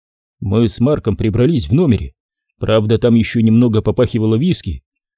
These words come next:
но окно мы оставили открытым, так что теперь,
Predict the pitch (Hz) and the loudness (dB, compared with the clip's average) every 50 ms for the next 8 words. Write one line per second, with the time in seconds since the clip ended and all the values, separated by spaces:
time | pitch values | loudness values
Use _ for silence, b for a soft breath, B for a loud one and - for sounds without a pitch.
0 | _ - - 104 107 107 104 - - 131 170 165 123 113 104 - - - 110 107 | _ -6 -2 0 0 0 0 0 0 -2 0 2 2 2 0 0 -2 -4 -2 -2
1 | 107 110 110 104 - - - 131 165 - 147 120 95 76 - - _ _ _ _ | 0 0 -2 -2 -4 -2 0 0 0 2 2 0 0 -2 -4 -10 _ _ _ _
2 | _ _ _ _ _ _ - 107 107 101 - - - - 120 110 - 113 107 - | _ _ _ _ _ _ 0 0 0 0 -2 -6 -4 -2 -2 -2 -2 -4 -4 0
3 | 175 135 104 - - | 0 0 0 0 -4